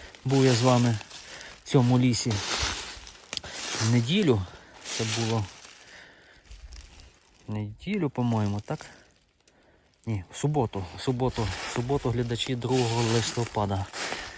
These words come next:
Ну, я ходив по цьому лісу, знайшов тоді п'ять. От. Але тоді така погода була, вітер зносив голову, дощ падав, погода мінялася, охоти далі ходити не було.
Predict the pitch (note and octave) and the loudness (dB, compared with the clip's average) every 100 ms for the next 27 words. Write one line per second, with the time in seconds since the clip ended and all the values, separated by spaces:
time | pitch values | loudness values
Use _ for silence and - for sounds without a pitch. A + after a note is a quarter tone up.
0 | - - - C3+ D#3+ E3+ D3 G3+ F#3+ D#3+ | -18 -20 -12 -4 -4 0 0 0 0 0
1 | A#2 A2+ C3+ D#3+ F3+ B2 A#2 B2+ A#2+ A#2 | 2 2 0 -2 -4 -2 0 0 -2 -4
2 | A#2 G#2+ - _ _ _ - A2+ A2 G#2 | -4 -6 -12 _ _ _ -6 0 0 0
3 | B2+ - - - - - - - - - | -2 -6 -12 -16 -18 -18 -20 -20 -20 -18
4 | - - - - - A#2+ B2 D3 - - | -18 -14 -14 -14 -8 -2 -2 -2 -6 -10
5 | - - _ _ _ - - - _ _ | -12 -16 _ _ _ -20 -20 -20 _ _
6 | - - - - - - - A#2 A#2+ C#3+ | -20 -20 -20 -20 -20 -14 -4 -2 0 -2
7 | - - B2 A2+ C3 C3+ C3 C#3+ D#3 C#3+ | -2 -2 2 2 2 2 2 2 2 -2
8 | - - - - A#2 B2 B2 A#2+ A#2+ A2+ | -6 -8 -8 -6 0 0 2 2 2 2
9 | B2+ A2+ G2 - - - - - - - | 2 0 -2 -2 -4 -6 -18 -18 -18 -6
10 | B2+ C#3 D3 C3 B2 - C3+ D3 D#3 D3+ | 0 0 0 0 0 0 0 2 0 -2
11 | - - - - A#2+ A#2+ A#2 A#2+ B2+ D3 | -6 -14 -12 -4 -2 0 2 2 2 0
12 | D#3 E3 - - - - - - - - | -2 -6 -6 -12 -16 -14 -14 -16 -20 -20
13 | - A2 C3+ - B2 B2 B2+ A#2+ C3 C3 | -12 -6 -4 -4 -2 0 0 -2 -2 0
14 | B2 A2 G#2 G2+ | 0 0 -4 -4